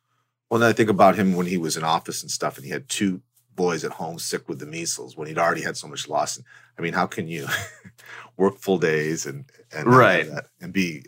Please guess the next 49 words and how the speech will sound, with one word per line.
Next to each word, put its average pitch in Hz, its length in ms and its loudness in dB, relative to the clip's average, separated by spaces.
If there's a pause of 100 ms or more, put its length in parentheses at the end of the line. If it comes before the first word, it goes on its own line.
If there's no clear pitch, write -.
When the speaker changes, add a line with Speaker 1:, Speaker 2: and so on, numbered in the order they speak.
Speaker 1:
be 101 120 2
a 98 40 2
hundred 147 200 2
percent 90 320 -6 (500)
and 95 100 2
achieve 110 320 4
what 98 160 4
he 101 100 6
obviously 85 380 2
achieved? 67 480 -4 (840)
Speaker 2:
Right. 113 240 8
I 120 60 10
would 120 160 8
be 120 80 8
in 113 80 8
the 110 100 8
White 107 220 8
House, 104 400 6
and 107 160 4
every 110 160 6
time 110 220 6
somebody 110 260 4
comes 107 260 2
in 107 120 4
with 98 120 0
a 104 60 0
message, 101 640 0
I 104 140 8
would 101 80 6
just - 120 4
shake 110 240 6
my 104 120 8
head 107 140 6
and 107 100 0
say, 104 160 6
"I 107 80 8
don't 92 160 2
care." 101 340 0 (240)
Like, 113 160 4
I, 113 200 10
I - 20 4
don't 113 200 6
imagine 110 340 6
how 104 140 6
he 107 60 2
could 107 120 -6
do 107 100 2
that. 90 240 0 (1120)
Speaker 1:
Now, 85 320 2